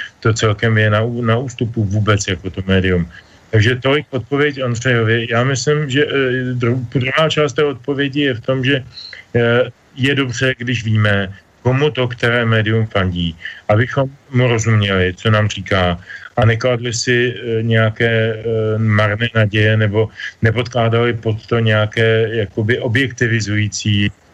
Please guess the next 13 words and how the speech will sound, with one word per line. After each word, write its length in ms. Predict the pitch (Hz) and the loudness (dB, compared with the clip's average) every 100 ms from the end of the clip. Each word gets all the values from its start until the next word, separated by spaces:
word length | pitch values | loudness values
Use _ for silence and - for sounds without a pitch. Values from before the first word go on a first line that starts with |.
| - | -4
kritéria, 840 | 120 113 123 113 107 101 92 95 98 | -2 0 0 2 2 0 0 -4 -6
že 280 | 107 110 101 - - - - | -2 0 0 -4 -20 -20 -6
prostě 300 | 101 - 113 | -4 -2 -2
to, 160 | 123 | -2
co 180 | 120 127 | -4 -2
řekne 360 | 123 113 127 123 | -2 -2 0 2
Mladá 360 | 117 107 117 | 2 2 0
fronta 360 | 110 120 113 117 | 0 -2 0 0
dnes, 240 | 107 117 | 0 0
že 120 | 110 | 2
je 100 | 113 | 0
absolutní 640 | 113 - - 110 104 - 120 | 0 -4 0 0 0 0 0
pravda. 540 | 117 98 98 110 113 | 2 0 2 0 0